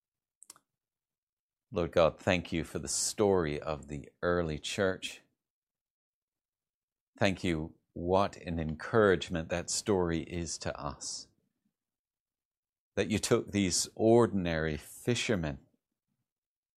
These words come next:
and you filled them with your enthusiasm and with your spirit so they could share your word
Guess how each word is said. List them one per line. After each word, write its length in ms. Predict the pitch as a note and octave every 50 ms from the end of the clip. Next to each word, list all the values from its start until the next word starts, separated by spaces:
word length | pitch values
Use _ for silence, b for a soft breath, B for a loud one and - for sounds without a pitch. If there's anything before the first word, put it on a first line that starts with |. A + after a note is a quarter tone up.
| _ _ _ _ _ _ _ _ _ _ _
and 160 | - F#2+ F#2+
you 60 | G2+
filled 540 | F2+ - - - - C3 A#2+ A#2+ A#2+ A2+ F#2
them 160 | F#2 F#2 F2+
with 240 | F2+ F#2 F2+ - -
your 140 | F#2+ F#2 F2
enthusiasm 1500 | - - E2+ F2 F2 - - _ _ _ - B2 B2+ B2+ B2+ A#2+ A2 - G2 F#2 E2+ D#2+ D#2 D2+ D2+ D2+ - D#2 D2+ D2+
and 140 | D#2 D#2+ F2
with 260 | G#2 A#2 A#2 - G#2+
your 120 | G#2 G2
spirit 960 | F#2+ - - - - - - - - - A#2 A#2+ A#2+ A2 G2 D#2+ D2 - - _ _ _ _ _ _ _ _ _ _ _ _ _ _ _ _ _ _ _ _ _ _ _ _ _ _ _ _
so 200 | - - G2+ F#2
they 120 | F#2+ F#2
could 280 | - - - F#2 E2+ -
share 640 | - - - - - - A2 G2+ G2+ G#2+ G#2+ G#2+
your 220 | G2+ F2+ E2+ F2 E2+
word 680 | D#2 D#2+ F#2 - G2 G2+ G#2 G#2 G#2+ G#2 G2+ - -